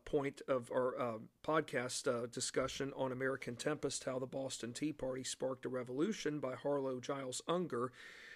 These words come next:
We have a lot of ground to cover, but then again, we always do, and we always come away, um, learning something that we didn't know before, so we don't have to worry about that.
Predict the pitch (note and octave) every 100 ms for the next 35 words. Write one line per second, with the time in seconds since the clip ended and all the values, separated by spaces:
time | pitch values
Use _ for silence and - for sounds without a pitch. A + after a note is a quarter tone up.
0 | - D#3 D3+ D3+ E3 D3+ E3 E3+ D#3+ C3+
1 | - G3 F3 C#3 D3+ - - - - -
2 | D3 D3 D#3 D3 D3+ C#3 C#3+ F#3 D#3+ B2+
3 | A#2 B2+ C3+ D3 - B2 B2+ C3 - C3+
4 | C3+ C#3 B2+ - C#3+ C#3+ C#3 C#3 C#3 C#3+
5 | C3 B2 A2+ A#2+ _ - C#3+ C#3+ C3 -
6 | C3+ - C3+ C3+ C3 C3 C3 B2+ C#3+ B2+
7 | B2 A2+ - D#3+ C3 C3+ - B2+ B2+ -
8 | C3 C#3+ C#3+ C#3+ B2+ D#3+ C3 A#2 A2 A#2+